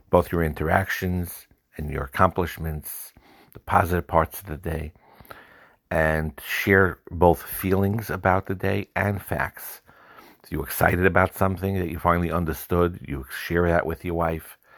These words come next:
or the joy that you had, sipik hanefesh, you helped someone, you gave them good advice, tell your wife about that, or getting good advice. Sharing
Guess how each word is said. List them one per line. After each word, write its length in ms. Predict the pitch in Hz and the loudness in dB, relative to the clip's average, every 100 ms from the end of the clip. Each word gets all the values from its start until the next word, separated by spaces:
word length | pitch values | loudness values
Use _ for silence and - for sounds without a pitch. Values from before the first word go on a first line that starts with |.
| - - - - - - | -20 -20 -20 -20 -20 -4
or 340 | 76 78 76 | 2 2 2
the 140 | 73 71 | 0 0
joy 320 | 90 90 87 | 4 6 4
that 200 | 82 78 | 0 -4
you 100 | 73 | -2
had, 220 | 82 73 | -2 -2
sipik 360 | - - - - | -4 -6 -4 -2
hanefesh, 420 | 78 82 - - | -2 -2 -4 -8
you 80 | 76 | -2
helped 300 | 82 - - | -2 -2 -2
someone, 280 | 82 80 | -2 -2
you 120 | 78 76 | -4 -4
gave 220 | 78 71 | -4 -2
them 120 | 76 | -4
good 180 | 71 71 | -2 -4
advice, 460 | 69 78 87 82 - | -2 2 2 2 -4
tell 220 | - 78 | -4 -2
your 100 | 78 | 0
wife 380 | 80 78 - - - - - | 0 0 -6 -20 -20 -20 -20
about 320 | - 78 71 73 | -4 -2 0 2
that, 260 | 90 82 | 4 4
or 100 | 71 | 2
getting 340 | 65 85 95 92 | 0 0 0 0
good 140 | 90 | 0
advice. 720 | 85 80 80 80 78 - - - - - - - - | 0 0 0 0 -4 -14 -18 -20 -20 -20 -16 -16 -14
Sharing 800 | - - - 101 120 113 82 82 | -10 -6 2 4 4 2 0 -2